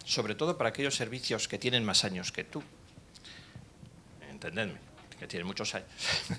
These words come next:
<laughs> que te viene gente y te dice, "Oiga, ¿qué puedo subir yo al bibliobús?". "Claro, suba, esto está abierto". "Es que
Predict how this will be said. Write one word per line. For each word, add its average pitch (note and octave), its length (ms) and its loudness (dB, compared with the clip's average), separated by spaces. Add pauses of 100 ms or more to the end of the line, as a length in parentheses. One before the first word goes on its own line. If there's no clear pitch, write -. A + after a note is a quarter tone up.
(400)
<laughs> - 1120 -18
que C3 80 -8
te - 120 0
viene E3+ 200 4
gente D#3+ 400 0
y A#2 60 0
te A2 140 -4
dice, G#2 460 -4 (840)
"Oiga, D3+ 380 6 (2750)
¿qué C#3 120 6
puedo E3 260 4
subir G#2+ 280 -2
yo F#2+ 140 0
al F2 80 0
bibliobús?". F2 520 -6 (1000)
"Claro, - 440 -10
suba, E2+ 320 -8 (600)
esto - 160 -12
está - 160 0
abierto". A2 460 -4 (1400)
"Es D3+ 140 8
que E3+ 280 2